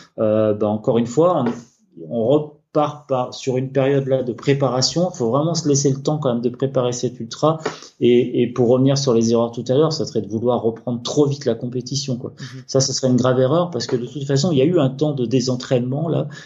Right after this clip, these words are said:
Speaker 1: Il y a eu un temps, même pour ceux qui ont pu vraiment limiter, il y a quand même un temps sans compétition, euh, qui est assez important. Donc, il va falloir ensuite revenir avec beaucoup, euh, avec beaucoup de prudence. Et, et il y a aussi un risque associé, c'est que toutes les courses se reportent en septembre, octobre.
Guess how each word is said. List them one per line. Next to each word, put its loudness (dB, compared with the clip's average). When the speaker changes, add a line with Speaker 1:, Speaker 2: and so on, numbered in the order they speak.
Speaker 1:
Il 2
y 4
a 2
eu 4
un 4
temps, 4
même 2
pour -4
ceux 0
qui -4
ont 0
pu -6
vraiment 2
limiter, 0
il 6
y 4
a 0
quand -2
même 0
un 0
temps -2
sans -2
compétition, 0
euh, 2
qui -4
est 2
assez 0
important. 0
Donc, 0
il 2
va 4
falloir 2
ensuite -2
revenir 0
avec 0
beaucoup, 0
euh, 2
avec 0
beaucoup 0
de -8
prudence. 2
Et, 0
et 2
il 4
y 4
a 6
aussi 4
un 6
risque 2
associé, 2
c'est 0
que -2
toutes -10
les -2
courses -4
se -2
reportent -2
en -4
septembre, -4
octobre. -2